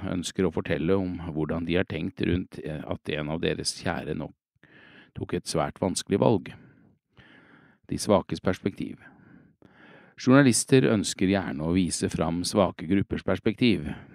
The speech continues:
Det er en viktig del av pressens oppgave som maktkorrektiv. Mennesker med ufattelige smerter,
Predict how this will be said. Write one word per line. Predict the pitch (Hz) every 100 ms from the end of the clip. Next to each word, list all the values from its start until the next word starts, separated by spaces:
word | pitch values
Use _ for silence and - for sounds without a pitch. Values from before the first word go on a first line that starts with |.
| - - -
Det | 85 92
er | 90 85
en | 87
viktig | 87 - 80
del | 76 76 73
av | 69
pressens | 78 71 - -
oppgave | 73 - - 69 92
som | 95 76 76 _ _
maktkorrektiv. | 76 71 - - - 90 87 101 80 - _ _ _ - - - - - -
Mennesker | 110 95 85 113 101
med | 85 82 80
ufattelige | - 78 - 82 82
smerter, | - 95 82 - 87